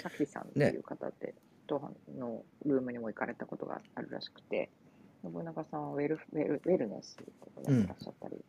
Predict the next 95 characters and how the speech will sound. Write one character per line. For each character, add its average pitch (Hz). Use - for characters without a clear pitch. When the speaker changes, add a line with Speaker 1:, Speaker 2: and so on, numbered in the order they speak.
Speaker 1:
さ 180
き -
さ 143
ん -
は 135
英 170
語 170
の、 160
ま 123
あ、 120
あ 113
の、 123
学 123
び 120
の 117
場 113
を 104
ル 139
ー -
ム 117
で -
作 -
っ -
て -
ら -
っ -
し -
ゃ -
る -
っ -
て -
い -
う。 233
Speaker 2:
そ 156
う -
で -
す -
ね。 135
さ 151
き -
さ 120
ん -
は 82
私 82
も 87
お -
話 90
し -
さ 82
せ -
て 95
い -
た 87
だ 80
い 80
た 80
こ 78
と 78
が 78
あ-、 -
あ 95
っ -
て、 -
こ -
の 131
ル 135
ー -
ム 131
も 120
た 123
ま 120
に 113
聞 113
い 104
て 104
い 101
た 98
だ 98
い 90
て 90
る 87
ん 80
で 76
す -
け 76
ど 71
も、 69
あ 87
の、 82
と 85
て 87
も 87
明 82
る 82
い、 -